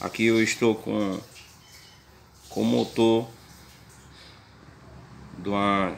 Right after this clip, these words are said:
Titan cento e cinquenta, né? Cento e cinquenta cilindrada, beleza? Aqui nesse caso eu abri ele,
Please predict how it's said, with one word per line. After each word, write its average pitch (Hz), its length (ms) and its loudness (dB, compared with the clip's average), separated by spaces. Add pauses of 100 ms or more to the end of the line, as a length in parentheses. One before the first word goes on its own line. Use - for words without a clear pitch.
(100)
Titan 101 400 -2
cento 110 280 2
e - 20 -4
cinquenta, 117 580 0
né? 101 220 -2 (1700)
Cento 101 240 -6
e - 40 -6
cinquenta 104 300 0
cilindrada, 101 720 0 (300)
beleza? 110 400 0 (1900)
Aqui 123 240 2
nesse 147 260 4
caso 131 380 8
eu 123 100 8
abri 120 240 6
ele, 135 560 6